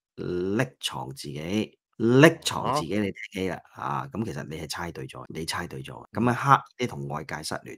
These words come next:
Speaker 1: 咁十二月三十號啦，警方就緊急行動，請求無人機嘅搜索，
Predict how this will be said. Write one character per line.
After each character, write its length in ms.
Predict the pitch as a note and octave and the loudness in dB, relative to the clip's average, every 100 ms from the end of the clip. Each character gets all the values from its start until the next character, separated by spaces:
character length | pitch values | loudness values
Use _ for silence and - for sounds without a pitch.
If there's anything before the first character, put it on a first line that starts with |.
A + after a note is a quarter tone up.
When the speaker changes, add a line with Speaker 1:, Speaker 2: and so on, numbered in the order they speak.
| - | 0
Speaker 1:
咁 120 | D3+ A3 | 6 10
十 80 | F3 | 8
二 80 | - | 10
月 160 | C#3+ | 10
三 320 | C#3+ E3 D3+ | 10 8 8
十 80 | D3 | 8
號 140 | G#2 G2+ | 6 4
啦， 160 | G2 - | 0 2
警 180 | A#2+ D#3 | 4 6
方 160 | D3+ | 6
就 80 | B2 | 4
緊 160 | G2+ B2 | 2 0
急 60 | |
行 180 | G#2 D2 | 0 -4
動， 180 | C2+ A#1 _ - | -10 -14 _ 2
請 280 | D#3 E3 C4 | 8 8 10
求 160 | E3+ C3 | 10 12
無 260 | A#2+ B2 | 12 12
人 160 | B2+ C3+ | 10 10
機 80 | A3+ | 12
嘅 160 | F#3 | 12
搜 180 | - D#3 | 12 10
索， 240 | F3+ C3 | 12 10